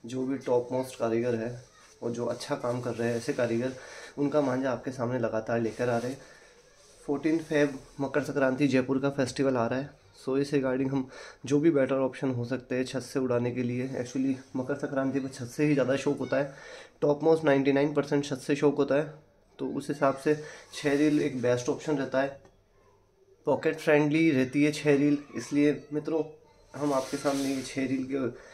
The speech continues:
options लेकर के आ रहे हैं। अभी आपके सामने एक चरखी होगी जिसको देख करके आप समझ पा रहे होंगे, ये चरखी है मित्रों हमारे जाकिर, शाकिर जाकिर की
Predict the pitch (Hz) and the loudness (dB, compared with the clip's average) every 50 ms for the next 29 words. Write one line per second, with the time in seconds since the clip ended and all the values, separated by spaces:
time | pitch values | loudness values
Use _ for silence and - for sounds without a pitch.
0 | - - - - - 135 131 131 - 156 147 143 - 135 135 131 147 135 127 - | -20 -20 -12 -4 -2 -2 -2 0 0 -2 -2 0 -2 -4 -2 0 0 0 2 4
1 | 151 147 143 156 160 151 139 127 139 135 135 135 - 147 143 151 143 143 151 151 | 4 4 4 4 4 4 4 4 4 2 2 2 0 0 0 2 2 4 4 2
2 | 147 147 - 127 123 123 - 151 147 147 139 143 156 156 - - - - - - | 2 2 0 -2 -2 -2 0 2 2 4 4 4 2 0 -2 -8 -16 -20 -16 -8
3 | 131 127 127 - 156 143 135 135 127 127 156 143 135 139 135 139 135 - 139 131 | -6 -6 -4 -2 -2 -2 0 -2 0 0 0 0 2 2 2 2 2 2 0 -2
4 | 127 - - - 151 147 143 151 151 151 151 151 156 165 165 160 - - - _ | -2 -4 -4 0 2 4 6 6 6 6 6 6 4 2 2 0 -6 -16 -20 _
5 | _ _ _ _ _ _ _ _ _ _ - 139 151 160 156 - 143 - - - | _ _ _ _ _ _ _ _ _ _ -4 -4 -2 -2 0 -2 -2 -2 0 0
6 | 170 165 170 165 160 - - 165 165 175 180 - - - - - - - _ _ | 2 4 6 4 4 4 4 4 4 4 2 -2 -10 -16 -16 -18 -18 -20 _ _
7 | _ _ _ _ _ - - - - 147 143 147 147 147 156 147 147 147 139 139 | _ _ _ _ _ -20 -20 -8 -2 0 2 4 4 4 4 2 4 2 2 2
8 | - - 175 175 175 - - - - _ _ - - _ _ - - - 156 143 | 4 2 2 2 2 -4 -12 -20 -20 _ _ -20 -20 _ _ -6 0 2 2 2
9 | 147 190 190 175 160 147 147 156 143 139 160 175 180 | 2 2 4 6 4 4 4 2 0 0 -2 -4 -4